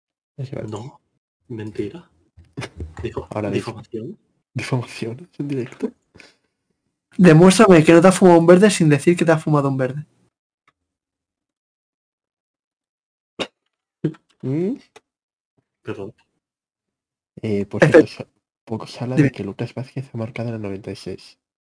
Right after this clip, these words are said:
Speaker 3: Poco se habla de que el Betis tiene el mismo color que la marihuana.
Speaker 2: Ah,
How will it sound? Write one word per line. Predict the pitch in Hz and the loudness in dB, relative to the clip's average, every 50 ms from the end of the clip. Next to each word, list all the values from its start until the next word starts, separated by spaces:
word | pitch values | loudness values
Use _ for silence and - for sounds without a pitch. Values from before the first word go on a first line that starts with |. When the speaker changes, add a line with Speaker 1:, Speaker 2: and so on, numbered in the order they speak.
| _ _ _ _ _ _ _ _ _ _ _ _ _ _ _ - | _ _ _ _ _ _ _ _ _ _ _ _ _ _ _ 0
Speaker 3:
Poco | - 151 151 202 190 | 2 4 4 4 4
se | - 185 170 | 6 8 8
habla | 170 185 208 196 | 8 8 8 8
de | 190 180 170 | 6 6 6
que | 180 156 | 6 4
el | 147 139 143 | 4 4 4
Betis | 151 170 165 208 202 185 - | 2 2 2 2 0 -2 0
tiene | - 185 175 | 2 4 4
el | 160 | 4
mismo | 156 165 175 185 196 190 | 4 4 4 4 4 4
color | - 170 175 180 190 | 4 4 4 4 4
que | 190 - | 2 2
la | 202 185 | 2 2
marihuana. | 165 147 139 139 135 147 143 139 - - _ _ _ _ | 2 2 0 -2 -2 -4 -4 -6 -8 -12 _ _ _ _
Speaker 2:
Ah, | - 123 113 120 120 123 | -14 -12 -12 -10 -10 -12